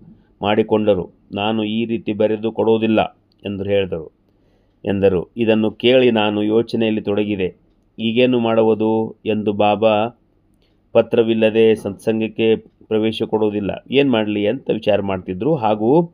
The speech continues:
ತಂದೆ ಪತ್ರ <clears throat> ಬರೆದು ಕೊಡುವುದಿಲ್ಲ. ನಾನಂತೂ ಜ್ಞಾನಾಮೃತವಿಲ್ಲದ ನರಳಿ ಸತ್ತು ಹೋಗುತ್ತೇನೆ. ನೋಡಿ, ದಾದಿ ಏನು ಎಷ್ಟು ಸಂಕಲ್ಪ ಬಂತು ಅವ್ರಿಗೆ, ನಾನು ಸತ್ತೇ ಹೋಗ್ತೀನಿ. ಹೇಗೆ ಮೀನು ಜಲವಿಲ್ಲದೆ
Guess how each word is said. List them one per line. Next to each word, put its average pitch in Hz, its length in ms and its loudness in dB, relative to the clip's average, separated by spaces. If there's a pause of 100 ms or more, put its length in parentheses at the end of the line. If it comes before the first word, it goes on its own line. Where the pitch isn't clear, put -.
(340)
ತಂದೆ 127 260 4
ಪತ್ರ 117 320 0 (680)
<clears throat> - 640 -10
ಬರೆದು 120 260 4
ಕೊಡುವುದಿಲ್ಲ. 104 640 0 (180)
ನಾನಂತೂ 113 500 0
ಜ್ಞಾನಾಮೃತವಿಲ್ಲದ 110 1300 2 (400)
ನರಳಿ 110 300 4
ಸತ್ತು 107 340 -2
ಹೋಗುತ್ತೇನೆ. 95 680 -4
ನೋಡಿ, 101 260 -6
ದಾದಿ 98 280 -2
ಏನು 104 680 -8
ಎಷ್ಟು - 200 -14
ಸಂಕಲ್ಪ 107 540 -8
ಬಂತು 104 220 -6
ಅವ್ರಿಗೆ, 101 460 -6 (460)
ನಾನು 101 200 -2
ಸತ್ತೇ 98 300 -2
ಹೋಗ್ತೀನಿ. 104 640 0 (640)
ಹೇಗೆ 120 680 4 (380)
ಮೀನು 120 540 4 (240)
ಜಲವಿಲ್ಲದೆ 110 880 2